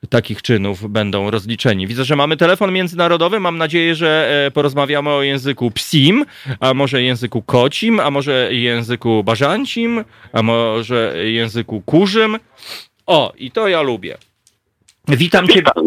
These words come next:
Speaker 1: witaj, Romanie, jak się masz, e, w ten, e, dzień? Taki chyba lekko pochmurny, nie wiem jak u ciebie.
Speaker 2: No, u mnie jest czyściutkie niebo, znaczy może nie czyste, lekko takie zamglone, ale jest, jest ładna pogoda, ale tak troszeczkę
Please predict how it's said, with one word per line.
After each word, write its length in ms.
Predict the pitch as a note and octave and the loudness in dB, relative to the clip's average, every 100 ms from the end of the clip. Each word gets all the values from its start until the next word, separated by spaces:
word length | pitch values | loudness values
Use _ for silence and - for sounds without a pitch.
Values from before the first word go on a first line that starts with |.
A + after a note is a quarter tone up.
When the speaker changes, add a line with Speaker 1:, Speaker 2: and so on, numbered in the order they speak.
| C#3+ | 0
Speaker 1:
witaj, 720 | C3 C#3+ G#3+ F#3 E3+ F3 E3 | -2 -4 2 4 4 4 2
Romanie, 380 | F3+ F#3+ F#3+ D3 | 2 2 0 0
jak 160 | G3+ - | -2 0
się 160 | G#3+ | 2
masz, 340 | G#3 F#3+ - C#3 | 4 2 2 2
e, 260 | B2 A#2+ | 4 2
w 80 | - | 0
ten, 320 | C3 A#2+ C3 | -2 0 0
e, 400 | - G#2 A#2+ A2+ | -2 -2 0 0
dzień? 280 | G#2+ A#2+ G#2+ | 0 0 0
Taki 240 | A#2 - | -4 -4
chyba 200 | C#3 F#3+ | -2 2
lekko 300 | F#3+ F3+ F#3 | 2 0 -2
pochmurny, 500 | F3 E3+ D3+ A#2+ G2+ | -2 0 2 2 2
nie 120 | A#2 G#2+ | 0 -2
wiem 160 | G2 | -2
jak 200 | G2 - | -4 -4
u 60 | G#2 | -2
ciebie. 360 | G2+ F2+ G2+ - _ _ _ _ | -2 -2 -4 -6 _ _ _ _
Speaker 2:
No, 400 | - E3 E3 F3 | 2 8 8 8
u 160 | F#3 D4+ | 4 8
mnie 180 | D#4+ - | 10 8
jest 120 | - - | 4 0
czyściutkie 420 | C4+ - - C3+ | 2 2 6 8
niebo, 220 | B2+ A2+ | 8 8
znaczy 300 | D3 F3 - | 6 6 8
może 180 | E3 D3+ | 10 8
nie 80 | C3+ | 6
czyste, 280 | - - - | 4 2 4
lekko 260 | B2+ - A#2+ | 4 6 4
takie 240 | C3 B2 | 6 6
zamglone, 420 | A#2+ A#2+ B2 D3 | 6 6 6 6
ale 140 | C3+ C3 | 6 4
jest, 140 | - - - _ - - - _ _ - | 4 -2 -16 _ -20 -20 -20 _ _ 6
jest 160 | - C3 | 8 8
ładna 240 | A#2+ B2 | 6 4
pogoda, 320 | - C3 F2 | 6 8 8
ale 160 | A#2+ C3 | 6 6
tak 160 | A#2+ | 4
troszeczkę 440 | - A#2+ E3 - | 2 2 2 6